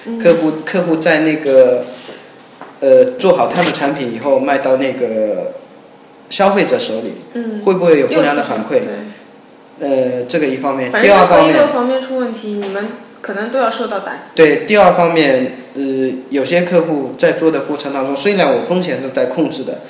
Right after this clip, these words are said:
Speaker 1: 嗯。
Speaker 2: 但是还是有的时候会去考虑，可能这个月他没有按期付款，我会考虑为什么他没有付。
Speaker 1: 嗯。
Speaker 2: 呃，到底我收不收得到钱？这家企业到底经营状况是怎么样的？
Speaker 1: 嗯。
Speaker 2: 有时候会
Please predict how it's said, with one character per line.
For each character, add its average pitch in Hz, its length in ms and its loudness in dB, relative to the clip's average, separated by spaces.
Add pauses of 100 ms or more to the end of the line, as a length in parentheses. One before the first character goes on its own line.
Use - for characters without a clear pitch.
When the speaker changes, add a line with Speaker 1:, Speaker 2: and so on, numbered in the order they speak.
(120)
Speaker 1:
嗯。 233 240 -4
Speaker 2:
但 180 120 0
是 - 120 -2
还 160 160 0
是 185 180 2
有 139 160 2
的 143 120 -2
时 - 160 -4
候 143 80 0
会 151 180 -2
去 - 180 -10
考 120 180 -6
虑， 131 180 -2
可 131 180 -8
能 127 240 -8
这 170 100 -2
个 156 140 -4
月 135 140 0
他 147 100 -8
没 139 100 -4
有 139 60 -8
按 151 140 -6
期 - 120 -8
付 147 140 -8
款， 127 180 -10
我 120 80 -10
会 139 80 -6
考 131 180 -10
虑 123 120 -8 (220)
为 156 100 -4
什 131 100 -8
么 117 160 -10
他 135 80 -12
没 127 120 -6
有 123 100 -2
付。 - 300 -10 (240)
Speaker 1:
嗯。 226 500 -8
Speaker 2:
呃， 120 580 -6 (600)
到 175 160 4
底 135 100 -2
我 120 400 -4
收 170 160 -2
不 - 100 -6
收 170 140 2
得 160 120 4
到 147 140 2
钱？ 110 380 -6
这 156 140 -2
家 156 100 2
企 135 160 -4
业 131 80 2
到 135 160 0
底 127 100 -6
经 143 200 -6
营 139 80 -6
状 147 160 0
况 156 120 -2
是 - 120 -6
怎 117 120 -12
么 120 100 -8
样 139 140 -2
的？ 117 120 -4
Speaker 1:
嗯。 113 60 -4
Speaker 2:
有 120 60 -6
时 - 120 -4
候 165 60 0
会 185 200 0